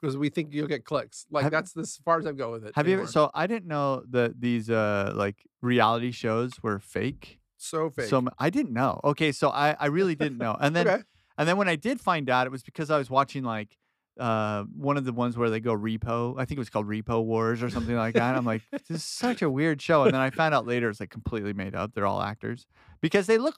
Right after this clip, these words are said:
Speaker 2: I mean, they look like characters. Like, where do they find these people? Pretty
Speaker 1: Uh,
Speaker 2: cool.
Speaker 1: yeah, exactly. That
Speaker 2: So
Speaker 1: person's
Speaker 2: then
Speaker 1: crazy.
Speaker 2: I f-, came across,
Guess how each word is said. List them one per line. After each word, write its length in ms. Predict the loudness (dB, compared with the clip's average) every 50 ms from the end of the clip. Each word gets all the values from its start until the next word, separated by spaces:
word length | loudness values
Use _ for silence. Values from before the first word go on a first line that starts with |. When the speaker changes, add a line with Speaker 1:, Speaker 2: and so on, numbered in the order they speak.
| _ -16 -12 -6 -4
Speaker 2:
I 100 | -2 -2
mean, 260 | -2 -2 -6 -8 -6 0
they 140 | 4 4 4
look 200 | 4 4 2 2
like 200 | 0 -2 -2 -2
characters. 580 | 0 0 2 2 0 -2 -4 -6 -8 -6 -6
Like, 140 | -6 -6 -2
where 140 | -2 -2 0
do 20 |
they 100 | 0 -2
find 300 | 0 4 4 4 4 4
these 100 | 0 -4
people? 340 | -4 -4 -4 -4 -2 -4 -6 -4
Pretty 180 | -4 -2 -2 -2
Speaker 1:
Uh, 40 | -2 2
Speaker 2:
cool. 160 | 2 2 4
Speaker 1:
yeah, 200 | 4 2 2 2
exactly. 480 | -2 -2 -2 -2 -4 -4 -6 -10 -12 -12 _ _ -18
That 100 | -12 -2 0
Speaker 2:
So 100 | 2 2
Speaker 1:
person's 40 | 4
Speaker 2:
then 200 | 2 0 0 -2 -4
Speaker 1:
crazy. 340 | -8 -6 -6 -6 -6 -6 -4 -4
Speaker 2:
I 80 | -4
f-, 180 | -6 -6 -10 _ _ _ -4
came 160 | -2 0 0
across, 440 | 0 0 2 2 2 2 2 -4